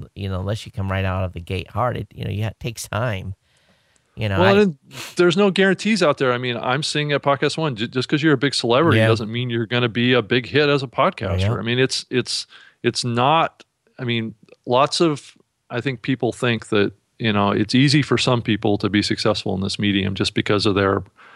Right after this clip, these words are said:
Speaker 2: their celebrity status or their prominence, you
Speaker 1: Yeah.
Speaker 2: know, uh, in other areas. That, that, I don't believe that that's true. I don't, I, I think you still have to be a good, um, you know, communicator. You have to be a great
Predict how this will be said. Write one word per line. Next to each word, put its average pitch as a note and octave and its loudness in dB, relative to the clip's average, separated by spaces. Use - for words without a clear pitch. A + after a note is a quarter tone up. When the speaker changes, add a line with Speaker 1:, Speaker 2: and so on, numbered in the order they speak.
Speaker 2:
their F#2+ 2
celebrity A2+ 2
status B2 2
or G#2 -4
their F#2 -6
prominence, A2+ -2
you G#2+ -6
Speaker 1:
Yeah. G2 0
Speaker 2:
know, G2 -2
uh, G2 -6
in G#2 -4
other A2 4
areas. B2+ 2
That, - -8
that, - 2
I - 0
don't - 0
believe E3 4
that C#3+ -4
that's C3+ 0
true. C#3+ -2
I G2 0
don't, A2+ -2
I, G#2+ -6
I C#3+ 2
think D#3 -2
you A#2+ -8
still C#3+ 0
have B2 0
to A2+ -8
be A2+ -6
a A2 -2
good, A#2 -2
um, G#2+ -4
you A#2 -2
know, G2+ -2
communicator. D3 2
You A2 -4
have A2 -2
to A2 -6
be G#2 0
a G2+ -2
great A2 0